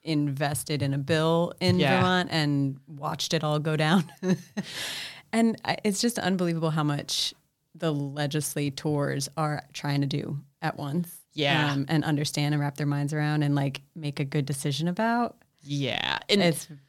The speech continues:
Speaker 1: seems very challenging.
Speaker 2: Yeah, and then there's the whole other piece, too, of, like, caucuses. So,
Speaker 1: Okay,
Speaker 2: like, if
Speaker 1: yeah, talk about that. What's a
Speaker 2: Yeah,
Speaker 1: caucus?
Speaker 2: so you have party caucuses, but then you also have topic area caucuses. So,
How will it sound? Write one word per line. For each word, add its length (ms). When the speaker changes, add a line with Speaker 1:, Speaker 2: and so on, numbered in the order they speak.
Speaker 1:
seems 320
very 180
challenging. 560
Speaker 2:
Yeah, 240
and 80
then 80
there's 300
the 120
whole 260
other 560
piece, 460
too, 260
of, 140
like, 300
caucuses. 1120
So, 220
Speaker 1:
Okay, 40
Speaker 2:
like, 200
if 60
Speaker 1:
yeah, 120
talk 280
about 220
that. 120
What's 180
a 40
Speaker 2:
Yeah, 260
Speaker 1:
caucus? 120
Speaker 2:
so 60
you 80
have 80
party 320
caucuses, 520
but 140
then 120
you 60
also 200
have 100
topic 840
area 540
caucuses. 760
So, 540